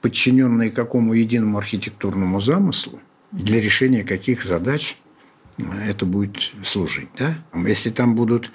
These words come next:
предполагается, какие-то культурные мероприятия, значит, должна быть концертная площадка какая-то. Закрытая или открытая, с учётом погодных условий, это надо решать.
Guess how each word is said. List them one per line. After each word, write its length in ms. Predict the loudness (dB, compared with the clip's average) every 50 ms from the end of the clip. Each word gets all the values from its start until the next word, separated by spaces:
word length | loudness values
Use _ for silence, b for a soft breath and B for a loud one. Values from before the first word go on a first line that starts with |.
| B B B B B
предполагается, 760 | -6 -6 -4 -2 0 2 2 2 2 2 2 2 2 0 0 0
какие-то 420 | -2 -4 -4 -4 -4 -4 -6 -4
культурные 480 | -2 -2 -2 -2 -2 -2 0 2 2 2
мероприятия, 840 | 2 2 0 0 2 2 2 4 2 0 -2 -2 -4 -4 -4 -6 -8 -4 0
значит, 160 | 0 0 2
должна 300 | 2 2 2 2 2 0
быть 100 | -2 -4
концертная 480 | -4 -4 -2 0 0 0 0 -2 -4 -6
площадка 600 | -6 -4 -4 -2 -2 -4 -4 -8 -12 -14 -14 -14
какая-то. 340 | -14 -16 -20 -20 -20 -12 -6
Закрытая 600 | 0 2 2 2 2 2 2 2 2 2 0 0
или 80 | 0 0
открытая, 580 | 0 -2 0 0 0 0 0 0 -4 -6 -6 -6 -8 -14 -16 -16 -16 -12 -8 -4
с 140 | -4 -2 -2
учётом 560 | -2 0 0 0 0 -2 -4 -8 -8 -8 -6 -6
погодных 480 | -4 -2 0 0 0 0 -2 -4 -6 -6
условий, 400 | -6 -6 -4 -4 -4 -4 -4 -4
это 120 | -2 -2
надо 220 | -2 0 0 -2 -2
решать. 540 | 0 0 0 -2 -2 -6 -12 -16 -18 -18